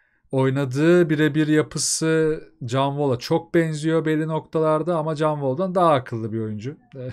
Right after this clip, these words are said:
<laughs> Bunu açıkça söylemem lazım. Çünkü John Wall trenine binenler iki gün sonra çok hızlı inebilirler. Yani onun yine iki üç maçlık performanslarından sonra ortadan kaybolma ihtimali çok yüksek.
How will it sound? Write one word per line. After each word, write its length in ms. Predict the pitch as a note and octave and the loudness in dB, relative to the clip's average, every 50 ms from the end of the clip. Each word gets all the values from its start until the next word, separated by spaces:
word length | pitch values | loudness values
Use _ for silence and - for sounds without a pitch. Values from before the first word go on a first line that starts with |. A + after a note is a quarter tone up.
| - - _ _ _ _ - F3+ | -14 -18 _ _ _ _ 0 0
<laughs> 760 | - - - F3+ F3 - - - - - - F#3+ D3 B2 - | 2 -2 -6 -6 -6 -8 -14 -20 -20 -16 -14 -14 -14 -12 -8
Bunu 180 | C#3 C#3 C#3 C#3+ | -6 -6 -2 -2
açıkça 400 | C3+ C3 C3 - B2+ - - C#3+ | -2 -4 -4 -8 -8 -8 -6 -6
söylemem 480 | - - C#3+ C3+ C3+ C3+ C#3 C3+ C3+ | -4 -2 -2 0 0 -2 -2 -4 -4
lazım. 260 | C3 A#2 A2+ A2+ C3 B2+ | -4 -4 -4 -6 -8 -10
Çünkü 220 | - - B2+ B2 | -10 -8 -8 -4
John 240 | A2+ B2 B2 B2 B2+ | -2 -2 0 0 -2
Wall 240 | B2+ C3 C#3 C#3 C3+ C3 | -2 -2 -2 -2 -4 -6
trenine 460 | - - C#3 C3+ B2+ C3 C3+ C3+ B2+ | -6 -4 -4 -2 -2 -2 -4 -4 -4
binenler 480 | C3 B2 C3+ C3 B2+ C3 C#3+ D3 D3+ D3+ - _ _ _ _ _ _ _ _ _ | -2 -2 -2 -2 -4 -2 -2 -2 -2 -4 -6 _ _ _ _ _ _ _ _ _
iki 220 | - B2 - D3 C#3 | -12 -8 -6 -4 -4
gün 80 | C3+ | -2
sonra 280 | B2 B2 - C3 C3+ D3 | -4 -4 -4 -4 -4 -4
çok 260 | - - D3 C3+ - | -4 -4 -4 -4 -4
hızlı 220 | C#3 C3 C#3+ D3 C#3+ | -4 -4 -4 -4 -2
inebilirler. 560 | C#3 C#3 C3 C3+ C3+ C#3+ B2 A#2 B2+ C3+ C3+ | -2 -2 -2 0 0 -2 0 -2 -2 -2 -2
Yani 320 | C3 B2 A#2+ A#2+ A#2+ B2 | -2 -2 -2 -4 -4 -4
onun 320 | B2 B2 B2 B2 B2+ D3 C#3+ | -4 -4 -4 -6 -6 -8 -8
yine 220 | C3 A#2+ B2 B2+ | -8 -8 -6 -6
iki 220 | B2 B2 - C#3+ | -8 -8 -6 -6
üç 180 | C3 B2+ - - | -6 -6 -6 -6
maçlık 360 | C3+ B2 A#2+ A#2 - B2 B2 | -4 -4 -4 -4 -8 -10 -8
performanslarından 920 | - B2+ B2 A#2+ A#2 C3 B2+ B2 B2+ B2+ B2 B2 - C3 B2+ B2 B2 B2+ B2+ | -6 -4 -4 -2 -2 -2 -2 -2 -2 -2 -4 -4 -4 -6 -4 -4 -4 -4 -4
sonra 460 | A#2+ - - A#2 A2 A#2+ C#3 D3 C#3+ _ _ _ _ _ _ _ _ _ _ - | -6 -6 -8 -8 -8 -8 -8 -10 -12 _ _ _ _ _ _ _ _ _ _ -4
ortadan 440 | B2 B2 A#2+ - C3+ C3 C3+ C3+ | -4 -4 -2 -2 -2 -2 -2 -4
kaybolma 520 | B2 - C#3 B2+ B2+ B2 C3 B2+ C3 C#3 C3+ | -4 -4 -2 -2 0 0 -2 -2 -2 -2 -4
ihtimali 400 | B2 B2+ - B2+ B2 B2+ D3 - | -6 -6 -6 -4 -4 -4 -4 -4
çok 320 | - - - G#2 - - | -4 -4 -4 -4 -4 -6
yüksek. 460 | A#2+ A2+ - - - D3 - _ _ | -10 -10 -8 -8 -8 -8 -8 _ _